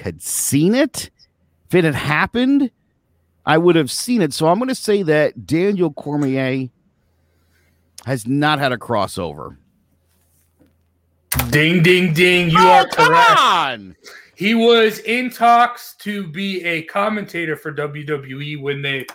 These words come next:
Speaker 2: when
Speaker 1: I didn't know
Speaker 2: SmackDown
Speaker 1: that at all.
Speaker 2: switched over to Fox, but they were unable to get the deal done.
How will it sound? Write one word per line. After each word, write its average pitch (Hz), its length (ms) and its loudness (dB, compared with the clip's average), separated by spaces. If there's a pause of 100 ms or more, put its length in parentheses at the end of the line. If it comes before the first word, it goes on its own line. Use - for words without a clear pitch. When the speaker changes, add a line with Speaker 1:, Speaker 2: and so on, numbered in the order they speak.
(480)
Speaker 2:
when 156 200 -6
Speaker 1:
I 143 160 2
didn't 170 180 -2
know 117 80 -6
Speaker 2:
SmackDown - 20 -2
Speaker 1:
that 170 60 0
at 160 160 -4
all. - 60 -10
Speaker 2:
switched 165 340 -4
over 147 540 0
to 185 160 -8
Fox, - 600 -2 (440)
but 143 400 -4
they 131 360 -4 (320)
were 139 440 -4
unable 143 260 2
to 1077 240 2 (1000)
get - 200 -16
the 123 80 -20
deal 123 280 -8
done. 117 240 -14